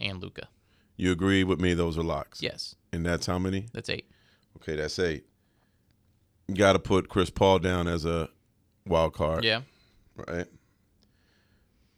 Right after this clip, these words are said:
Speaker 2: Ja Morant a wild card?
Speaker 1: Wild card, yeah.
Speaker 2: Yeah.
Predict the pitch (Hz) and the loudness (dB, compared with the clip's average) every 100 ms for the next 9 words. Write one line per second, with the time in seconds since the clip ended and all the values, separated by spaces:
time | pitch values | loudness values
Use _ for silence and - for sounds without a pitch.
0 | _ _ _ _ - 82 82 87 98 104 | _ _ _ _ -6 -4 0 0 2 2
1 | 104 107 101 113 113 113 _ _ _ _ | 4 2 2 2 2 0 _ _ _ _
2 | _ _ - - 110 160 190 123 113 139 | _ _ -20 -4 2 2 2 2 0 -2
3 | 131 117 127 _ _ - 78 | -6 -6 -6 _ _ -4 -4